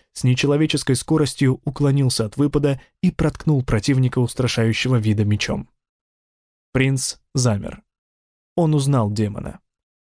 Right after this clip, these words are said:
Хотя его тело также искажало уродство,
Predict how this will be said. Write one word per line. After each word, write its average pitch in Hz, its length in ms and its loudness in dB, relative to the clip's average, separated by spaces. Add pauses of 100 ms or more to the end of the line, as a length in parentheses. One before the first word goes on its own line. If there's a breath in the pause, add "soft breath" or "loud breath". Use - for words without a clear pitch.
(120)
Хотя 131 260 0
его 135 180 2
тело 147 360 0
также 131 400 0
искажало 117 460 0
уродство, 113 580 -2